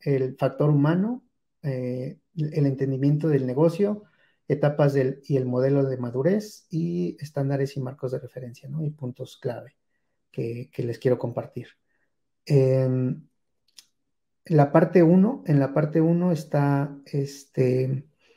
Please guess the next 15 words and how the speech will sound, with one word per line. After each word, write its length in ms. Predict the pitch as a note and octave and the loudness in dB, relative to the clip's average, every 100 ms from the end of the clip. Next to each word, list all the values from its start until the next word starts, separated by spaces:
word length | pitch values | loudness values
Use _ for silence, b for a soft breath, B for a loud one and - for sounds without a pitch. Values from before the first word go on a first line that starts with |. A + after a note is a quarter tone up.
| _ - | _ 0
bueno, 160 | C3+ | 2
es 100 | B2 | 4
la, 140 | C#3 C3 | 2 6
es 100 | C#3+ | 8
la 120 | C#3 | 8
introducción. 680 | C3+ B2+ A#2+ - F#3 G#3+ - _ | 6 0 0 2 2 2 -4 _
La 120 | - C3+ | -2 -2
introducción, 680 | C3+ B2+ B2+ C#3+ C#3+ C#3+ B B B _ | 0 -2 2 4 6 4 B B B _
bueno, 180 | C#3+ C3 | 4 4
aquí 460 | B2+ D#3 D#3 E3 - | 4 6 6 6 4
lo 180 | D3 C#3 | 4 4
que 120 | C#3+ | 4
les 240 | C3 C3 | 4 4
digo 300 | C3 D3 D3 | 4 6 8
es, 340 | C#3 C#3 - | 8 6 -2